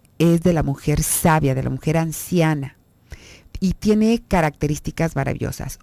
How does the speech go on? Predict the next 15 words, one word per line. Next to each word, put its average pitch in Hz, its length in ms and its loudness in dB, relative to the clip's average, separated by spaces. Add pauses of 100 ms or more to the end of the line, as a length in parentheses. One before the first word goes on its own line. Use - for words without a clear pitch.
O 226 360 6 (300)
se - 220 -2
puede 175 520 2 (120)
activar 175 640 2
también, 139 600 -2 (160)
eh, 120 420 -6 (500)
Kuan 160 300 0
Yin, 185 320 -4 (540)
que 165 120 2
es 160 100 2
la 151 120 0
diosa 143 280 0
de 139 100 -2
la 135 120 -6
compasión. 135 920 0